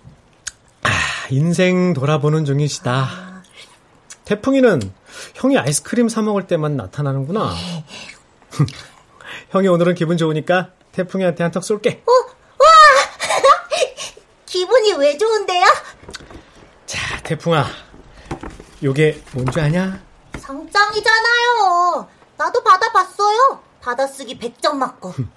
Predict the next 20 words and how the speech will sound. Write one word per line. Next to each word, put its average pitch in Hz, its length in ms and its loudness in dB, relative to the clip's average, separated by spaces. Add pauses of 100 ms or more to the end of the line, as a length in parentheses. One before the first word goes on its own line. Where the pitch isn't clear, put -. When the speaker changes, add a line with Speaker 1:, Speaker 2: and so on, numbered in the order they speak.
(120)
Speaker 1:
<laughs> 220 320 -14
이건 123 240 -4
상장 151 420 -2
중에서도 127 680 0 (560)
대빵 240 480 2
상장, 185 440 0 (280)
응? 240 180 -4 (320)
표창장이라는 233 1040 0
거야. 87 200 -10 (360)
Speaker 2:
<gasps> - 320 -20
그거 415 460 2
어디서 427 380 4
났어요? 494 720 2 (400)
나도 403 340 2
대빵 403 280 -2 (220)
상장 494 400 2
갖고 440 440 0
싶다. 494 400 0 (880)
Speaker 1:
경찰서장님이 202 800 0
주셨어. 185 500 2